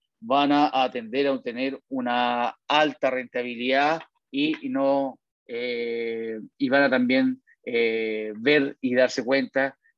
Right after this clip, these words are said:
que van a tener una alta demanda por este tipo de, de bienes. ¿Quién es el inversionista inmobiliario? Eh, el inversionista inmobiliario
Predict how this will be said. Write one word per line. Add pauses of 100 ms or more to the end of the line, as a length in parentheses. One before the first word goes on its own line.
que
van
a
tener
una
alta
demanda (120)
por
este
tipo
de,
de
bienes. (1800)
¿Quién
es
el
inversionista
inmobiliario? (1200)
Eh,
el
inversionista
inmobiliario